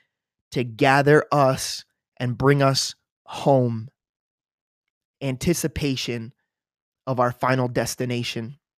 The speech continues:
What does that look like for you today? What does it look like for you to live your life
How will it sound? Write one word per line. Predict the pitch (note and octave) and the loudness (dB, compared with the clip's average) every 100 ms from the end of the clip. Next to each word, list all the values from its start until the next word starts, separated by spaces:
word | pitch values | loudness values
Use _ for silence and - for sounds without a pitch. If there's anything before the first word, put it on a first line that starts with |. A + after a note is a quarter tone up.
| _ _ _ _ _ _ | _ _ _ _ _ _
What | - D3 | 4 6
does | F3+ | 8
that | A3 | 6
look | F3+ - | 6 4
like | G3 C#3+ | 2 2
for | - | 0
you | B2+ B2 | 0 0
today? | - A#2+ A#2 A2 A#2+ _ _ _ _ _ _ _ _ _ _ | -2 -4 -4 -6 -12 _ _ _ _ _ _ _ _ _ _
What | E3+ | 2
does | C#4 C#4+ | 2 4
it | C#4+ | 2
look | F3+ G#3 - | 6 4 4
like | D#3 C#3 - | 4 4 4
for | - D3 | -2 -2
you | C#3 B2+ D3+ F3+ G3 G#3+ - | 0 2 4 6 6 4 0
to | F#3 | 0
live | D#3 C#3+ E3 F3+ D#3+ | 2 4 4 4 4
your | E3 E3+ E3+ | 4 6 4
life | D#3+ D3+ B2 D3 G3 - | 0 0 0 -2 -6 -14